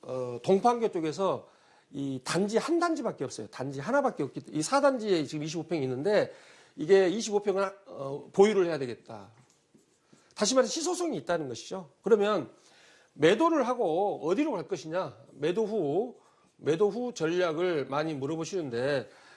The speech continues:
뭐 당장 뭐, 어, 돈이 급하게 필요하시면 뭐 그쪽으로 가야 되겠지만은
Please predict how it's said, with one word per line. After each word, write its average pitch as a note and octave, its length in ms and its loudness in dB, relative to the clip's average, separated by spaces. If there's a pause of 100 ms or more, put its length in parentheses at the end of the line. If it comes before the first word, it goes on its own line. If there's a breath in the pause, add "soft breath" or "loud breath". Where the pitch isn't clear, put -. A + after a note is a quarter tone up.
(220 loud breath)
뭐 C#3+ 440 0
당장 A3 680 2
뭐, C3+ 920 -2
어, B2+ 80 -10
돈이 F3 440 0
급하게 F3+ 300 0
필요하시면 G#3 1040 0
뭐 C3+ 200 -6
그쪽으로 F3 280 0
가야 C#3 220 0
되겠지만은 D3 640 0